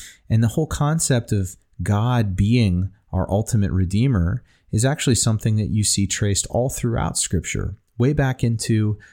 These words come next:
books like Job and the Psalms, where God himself acts as the redeemer. And so in the New Testament, this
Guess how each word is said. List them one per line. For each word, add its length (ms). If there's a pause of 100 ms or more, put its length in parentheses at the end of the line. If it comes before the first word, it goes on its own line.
(180)
books 240
like 180
Job 380
and 120
the 80
Psalms, 720 (200)
where 120
God 580
himself 840 (260)
acts 400
as 420
the 120
redeemer. 640 (640)
And 120
so 380
in 160
the 100
New 160
Testament, 640 (480)
this 400